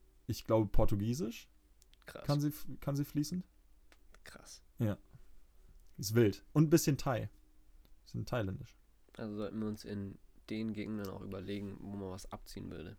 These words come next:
Speaker 1: Ich, also irgendwo in den, im Dschungel von, von China oder so.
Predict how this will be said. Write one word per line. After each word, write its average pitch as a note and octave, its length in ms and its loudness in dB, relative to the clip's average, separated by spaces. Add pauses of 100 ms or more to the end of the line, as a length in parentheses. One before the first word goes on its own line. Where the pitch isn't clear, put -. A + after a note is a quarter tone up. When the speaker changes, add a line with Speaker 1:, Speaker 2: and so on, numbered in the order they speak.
(520)
Speaker 1:
Ich, - 180 0 (180)
also G#2+ 460 4 (480)
irgendwo B2 340 4
in A2+ 60 2
den, A2 300 0
im G#2+ 340 0
Dschungel C3+ 300 8
von, G#2+ 380 2
von G2+ 300 2
China G#2 580 2
oder G2 220 -4
so. - 100 -10